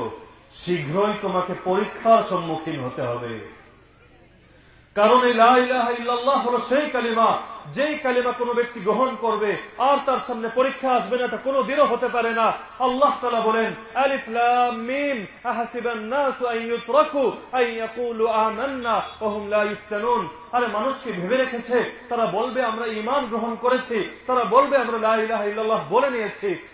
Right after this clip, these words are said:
আর আল্লাহ তাআলা তাদেরকে ছেড়ে দিবেন, তাদেরকে দুনিয়ার মধ্যে ছেড়ে দেওয়া হবে, ওয়া হুম লা ইফতানুন,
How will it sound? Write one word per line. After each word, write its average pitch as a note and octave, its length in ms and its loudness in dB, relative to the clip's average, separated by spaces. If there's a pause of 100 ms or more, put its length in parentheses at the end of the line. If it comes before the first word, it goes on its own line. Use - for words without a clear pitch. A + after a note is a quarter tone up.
আর B3 180 2
আল্লাহ A#3 260 0
তাআলা A3+ 200 -6
তাদেরকে A3 340 -4
ছেড়ে B3+ 260 0
দিবেন, A3 300 -2 (300)
তাদেরকে A3+ 340 -2
দুনিয়ার A3+ 340 -4
মধ্যে A3+ 200 -6
ছেড়ে B3+ 220 -2
দেওয়া B3 240 2
হবে, G#3+ 240 4 (280)
ওয়া G3 100 0
হুম A3+ 200 -2
লা A3 120 2
ইফতানুন, A#3+ 600 0